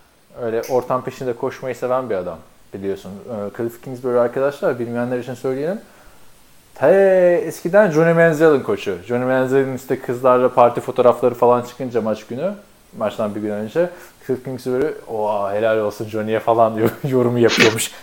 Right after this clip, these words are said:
Gerçekten kendisi söyledi yani. "Bakıyoruz fotoğraflara, helal olsun Johnny yine yapmış yapacağını vesaire." diyormuş. Neyse işte Mike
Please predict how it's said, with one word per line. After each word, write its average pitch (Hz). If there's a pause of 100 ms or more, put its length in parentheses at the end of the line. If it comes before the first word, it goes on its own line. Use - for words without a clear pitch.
Gerçekten 147
kendisi 123
söyledi 110
yani. 98
"Bakıyoruz 117
fotoğraflara, 107
helal 113
olsun 113
Johnny 110
yine 107 (440)
yapmış 113
yapacağını 104
vesaire." 104
diyormuş. 98 (960)
Neyse 214
işte 147
Mike 151